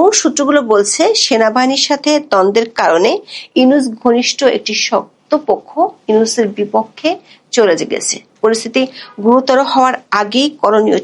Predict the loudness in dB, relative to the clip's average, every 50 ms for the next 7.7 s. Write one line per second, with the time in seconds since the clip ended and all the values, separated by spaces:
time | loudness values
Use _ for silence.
0 | -2 -4 -4 -4 -6 -4 -4 -4 -4 -2 -2 -2 0 0 0 -2 -4 -6 _ -20
1 | -18 -18 -18 -20 _ _ -4 -2 0 2 4 4 4 2 2 0 0 -2 -2 -2
2 | -2 -2 0 0 0 0 -2 -2 -2 -2 -2 -2 -2 -2 -4 -6 -8 -8 -4 -2
3 | 0 0 0 0 0 0 2 0 0 0 -2 -2 -2 -2 -2 -2 0 0 0 0
4 | 0 -2 -4 -2 0 0 0 0 -2 -4 -2 -2 -2 -4 -4 -4 -2 0 0 0
5 | 2 0 0 -2 -4 -8 -12 _ _ _ _ -2 2 4 4 4 2 0 -2 -4
6 | -4 -2 0 0 0 0 0 0 0 0 0 0 -4 -8 -14 -16 -14 -6 -2 0
7 | 0 0 0 -2 -2 -2 -2 -2 -2 0 0 -2 -2